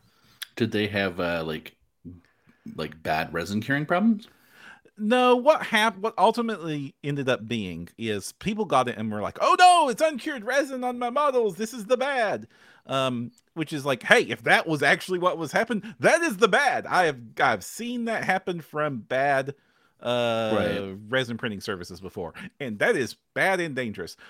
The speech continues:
Speaker 2: No, what had happened is what does happen if you've, anybody who's done a lot of three D printing, uh, before knows is eventually the, the cleaning liquid will get a little bit dirty.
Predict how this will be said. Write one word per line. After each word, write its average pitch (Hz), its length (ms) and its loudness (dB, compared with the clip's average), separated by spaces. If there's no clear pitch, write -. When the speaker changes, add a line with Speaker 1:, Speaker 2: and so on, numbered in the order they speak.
Speaker 2:
No, 143 180 2
what 131 240 0
had 123 320 -6
happened 123 600 0
is 101 200 -8
what 104 340 -4
does 117 260 -4
happen 107 320 -4
if 92 160 -12
you've, 95 200 -12
anybody 104 400 -6
who's 92 200 -12
done 101 180 -8
a 90 60 -10
lot 90 240 -6
of 85 140 -14
three 104 160 -10
D 87 120 -12
printing, 90 460 -10
uh, 90 100 -6
before 92 340 -4
knows 90 440 -4
is 85 300 -8
eventually 190 880 -4
the, 117 500 0
the 101 120 -4
cleaning 185 640 -6
liquid 175 640 -4
will 127 100 -6
get 127 320 -2
a - 20 0
little 143 220 0
bit 147 240 0
dirty. 175 460 -2